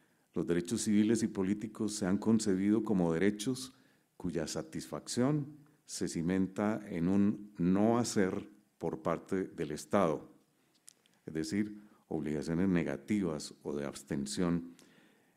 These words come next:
mientras que los derechos sociales se distinguen por compeler al Estado a un hacer, o sea,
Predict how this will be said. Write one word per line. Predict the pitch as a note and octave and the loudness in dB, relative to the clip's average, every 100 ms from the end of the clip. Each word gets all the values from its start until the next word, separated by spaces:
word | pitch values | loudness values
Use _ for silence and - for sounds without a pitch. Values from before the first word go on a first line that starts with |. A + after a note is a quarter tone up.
| _ - | _ 4
mientras | A2+ A#2+ C3+ C3 | 6 8 4 2
que | C3+ | 2
los | B2 | 4
derechos | G#2+ A2 A#2+ B2 | 4 2 2 2
sociales | A2+ G#2+ A2+ A2 A#2 | 2 2 2 2 0
se | A2 | 2
distinguen | F2+ F#2+ A#2 G#2+ A#2+ A2+ | 0 0 2 4 4 2
por | G2+ F#2 - - _ | 0 -6 -8 -20 _
compeler | A2+ G#2 G#2 G2+ F2 A2 A2+ G#2 - - | 4 4 4 0 0 0 0 -4 -12 -8
al | E2+ E2 | -6 -6
Estado | - - A2 G2+ A2 A#2 - - | -8 0 2 4 2 -2 -8 -12
a | F2+ | -2
un | G2 G#2+ A#2 A#2 - - _ | 2 6 4 2 -6 -20 _
hacer, | F2+ F2 - C3+ B2 A2 G#2 - _ _ _ _ _ _ _ _ _ _ _ _ | -6 -4 -2 2 4 2 -6 -14 _ _ _ _ _ _ _ _ _ _ _ _
o | F2+ | -6
sea, | E2+ F2 F#2 G2+ | -2 -2 -2 -4